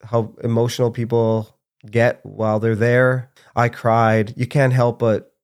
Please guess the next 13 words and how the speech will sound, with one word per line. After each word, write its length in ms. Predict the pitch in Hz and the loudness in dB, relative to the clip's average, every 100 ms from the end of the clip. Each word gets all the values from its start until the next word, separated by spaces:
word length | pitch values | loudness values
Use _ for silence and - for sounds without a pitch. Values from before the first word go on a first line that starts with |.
| _ _ - | _ _ -6
not 240 | 117 107 | -2 -2
feel 260 | - 117 113 | -2 -2 0
something 600 | - 104 101 95 95 107 _ _ _ | 0 -4 -2 -6 -6 -12 _ _ _
when 120 | 113 | -4
you 60 | 110 | -4
see 200 | - 117 | -4 -2
the 120 | 107 | 0
names 260 | 107 110 104 | 0 0 -2
of 80 | 101 | -6
these 160 | 104 | -6
poor 240 | - 113 104 | -4 -4 -4
people. 440 | 110 107 95 98 | -6 -6 -6 -6
So 600 | - - 123 123 120 | -8 0 2 4 2